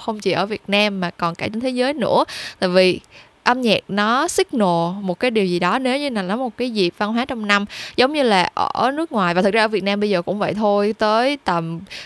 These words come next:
giữa tháng mười một mà mọi người bắt đầu bật nhạc Noel lên là để cho mình có không khí, đúng không? Cái cụm từ mà kiểu là, ừ, nghe nhạc này thấy có không khí quá là cái,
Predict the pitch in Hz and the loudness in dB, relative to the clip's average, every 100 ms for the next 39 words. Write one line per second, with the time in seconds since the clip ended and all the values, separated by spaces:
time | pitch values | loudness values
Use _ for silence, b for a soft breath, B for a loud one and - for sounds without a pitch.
0 | - 185 175 240 302 285 185 175 170 175 | -8 0 2 2 0 0 0 2 0 0
1 | 170 185 185 254 226 175 185 175 - 190 | -2 -2 0 2 2 0 0 -2 0 -4
2 | 185 214 - 208 202 202 190 170 - - | -2 -2 0 0 2 0 0 -4 -6 -6
3 | 208 180 170 - - 226 277 320 226 - | -2 -2 -4 -14 -4 -2 0 0 -2 2
4 | 254 269 320 320 269 B B - 233 240 | 2 2 2 0 -2 B B -4 0 2
5 | 311 - _ _ - 170 185 - 185 170 | 2 -2 _ _ 0 0 0 2 4 4
6 | 170 - 208 240 180 185 180 175 196 220 | 0 2 2 2 2 2 2 2 0 0
7 | 214 180 170 170 - 262 294 - 262 233 | 2 0 0 -2 -2 -2 -2 0 0 0
8 | 254 233 285 233 254 302 202 220 | 0 0 0 0 0 -2 -2 -2